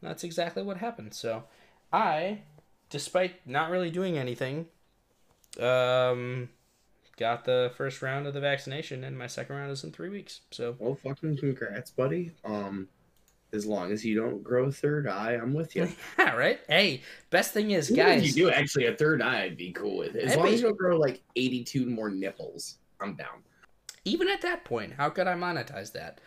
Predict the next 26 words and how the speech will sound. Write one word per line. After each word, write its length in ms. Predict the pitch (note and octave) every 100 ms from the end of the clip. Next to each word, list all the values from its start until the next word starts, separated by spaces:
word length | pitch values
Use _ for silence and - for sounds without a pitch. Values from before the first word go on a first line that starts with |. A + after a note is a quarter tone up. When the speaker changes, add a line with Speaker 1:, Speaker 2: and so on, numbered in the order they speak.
| - G2+ -
Speaker 1:
Um, 380 | B2 C#3 C3 B2+ _ _ _ _ -
but 160 | B3
no, 140 | E4 A#3+
Speaker 2:
Well 120 | E3
Speaker 1:
I 60 | E3
mean 100 | E3
Speaker 2:
played. 200 | C3 - - C#3+
I'm 120 | E3+
already 420 | C3 A#2 A2+ E2
a 60 | F2
human 320 | F#2 F2 E2+
freak 320 | - F#2+ F2
show. 300 | - F2 F2+
I 60 | F#2
mean, 80 |
some 200 | F#2+ A#2
of 60 | F#2
y'all 200 | F2 F2 F3
Speaker 1:
Oh, 200 | G3 G#3+
Speaker 2:
don't 100 | A3
Speaker 1:
he's 140 | -
got, 220 | F#4 -
he 200 | G#3 D4
Speaker 2:
personal, 100 | E4
Speaker 1:
had 160 | B3+ C4+
Henry. 240 | A#3+ A#3